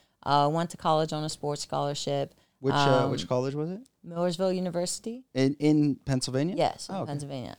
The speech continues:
Speaker 1: And then, uh, so I had full ride there, played field hockey, basketball and track, did the heptathlon and track, which is seven events.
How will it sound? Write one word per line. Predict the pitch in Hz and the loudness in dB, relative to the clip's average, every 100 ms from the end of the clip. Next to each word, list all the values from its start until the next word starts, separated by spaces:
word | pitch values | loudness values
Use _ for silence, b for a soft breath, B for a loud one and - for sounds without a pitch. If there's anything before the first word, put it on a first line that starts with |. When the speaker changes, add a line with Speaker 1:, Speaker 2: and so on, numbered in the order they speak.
| - | -6
Speaker 1:
And | 165 160 | -2 0
then, | 160 160 160 156 | 2 2 2 2
uh, | 151 151 | 0 0
so | - | 0
I | |
had | 156 160 | -2 -2
full | 208 | 0
ride | 208 202 | 4 4
there, | 170 175 170 | 4 2 2
played | 165 170 160 | 2 -2 -2
field | 160 160 | -2 0
hockey, | 156 160 160 156 151 | 0 0 -2 0 0
basketball | 147 139 - 151 | 0 -2 -2 -4
and | 147 | -4
track, | - 143 139 143 | -2 0 0 -2
did | - 160 | -10 -8
the | |
heptathlon | 170 165 - 151 147 151 151 | -2 -2 0 0 0 -2 -4
and | 151 | -4
track, | - 143 135 143 | -2 0 0 -2
which | 147 - | -8 -12
is | 151 | -12
seven | - 143 147 | -6 -2 -2
events. | 143 139 135 127 - | -2 -2 -2 -4 -8